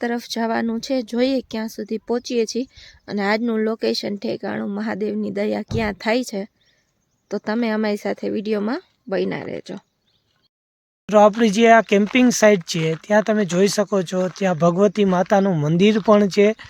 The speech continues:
Speaker 2: અ, અને આ ગામનું જ મંદિર છે, એટલા માટે કઈ, ક્યારે પણ કોઈ લોક આવે તો ધ્યાન રાખવાનું સાફ સૂફનું ખાસ કરીને. અને આ પ્રાઇવેટ પ્રોપર્ટી છે તો અહીંના લોકલ પ્રધાન કે હોય એની સાથે વાત કરી લેવી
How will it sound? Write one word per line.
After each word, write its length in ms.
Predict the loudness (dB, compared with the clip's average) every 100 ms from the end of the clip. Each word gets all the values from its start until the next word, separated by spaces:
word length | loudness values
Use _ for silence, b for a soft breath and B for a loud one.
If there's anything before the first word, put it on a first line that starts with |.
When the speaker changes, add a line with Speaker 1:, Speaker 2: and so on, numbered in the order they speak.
| B B B -6
Speaker 2:
અ, 80 | -2 -2 0 -2 -2
અને 180 | 0 2
આ 80 | 2
ગામનું 480 | 2 2 4 2 2
જ 80 | 2
મંદિર 400 | 2 4 4 2
છે, 200 | 0 0 0
એટલા 240 | 0 0
માટે 480 | 0 -2 0 0 -2 -2
કઈ, 240 | -2 -2
ક્યારે 340 | 0 2 2
પણ 260 | 2 0 0
કોઈ 260 | 2 2 2
લોક 320 | 0 -2 0
આવે 360 | 2 4 2 -2 B B B
તો 100 | -4
ધ્યાન 320 | 2 4 6
રાખવાનું 420 | 4 4 2 0
સાફ 320 | -2 0 0 0
સૂફનું 580 | -4 -4 -2 -2 -2
ખાસ 340 | -2 0 0 0
કરીને. 420 | -2 0 2 0 -2 b b b b -4
અને 140 | 0
આ 100 | 0
પ્રાઇવેટ 440 | 0 2 4 4 2 2
પ્રોપર્ટી 500 | 0 2 0 0 0
છે 300 | 2 2 2
તો 120 | 2
અહીંના 320 | 2 2 0
લોકલ 360 | 2 2 2 0
પ્રધાન 600 | 2 2 4 4 4 2
કે 340 | 0 0 2
હોય 240 | 2 2 0
એની 140 | -2
સાથે 300 | -2 -2 0
વાત 260 | 0 0 -2
કરી 300 | 0 2 2
લેવી 320 | 2 2